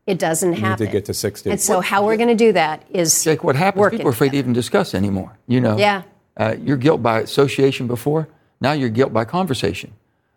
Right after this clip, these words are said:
Speaker 1: We're not wor-, worried about that. We're still talking. We're still trying to throw ideas off of each other. We have a lot of Republicans, uh, that like some of the things we're talking about. They might have some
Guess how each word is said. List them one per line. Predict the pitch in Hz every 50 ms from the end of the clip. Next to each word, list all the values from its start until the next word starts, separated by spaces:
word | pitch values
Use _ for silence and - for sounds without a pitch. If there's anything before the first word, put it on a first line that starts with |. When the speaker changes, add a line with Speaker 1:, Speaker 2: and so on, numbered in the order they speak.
| _ _ _ _ _ -
Speaker 1:
We're | 113 113 160 180
not | 156 131 - -
wor-, | - 127 143 147 -
worried | - 120 135 139 120
about | 101 92 92 95 -
that. | - 71 - - _ _
We're | - 117 143 156
still | - - 156 131 120
talking. | - - 123 120 123 - 139 131 117
We're | 110 107
still | - - 123 113
trying | 107 - 117 110 101
to | 98 95 92 _ _ _ _ -
throw | 123 120 120
ideas | 120 113 110 107 113 131 123 110
off | 120 117 110 104
of | 104
each | 120 120 110 -
other. | 117 120 131
We | 110 104 107
have | 101 85
a | 90
lot | 92 101 113
of | 127 123
Republicans, | 123 113 - 127 123 113 127 123 - 143 143 143 - - _ _ _ _ _ _ _
uh, | - 107 101 101 95 95 95 92
that | 101 107 - - - _ _ _
like | - 123 120 113 123 135
some | - - 127
of | 131 123
the | 117
things | 104 135 131 127 110
we're | 120 117
talking | - 135 131 135 117 -
about. | 127 127 127 139 143
They | - 110
might | 104 104 110 117 110
have | 110 104 98
some | - - 110 101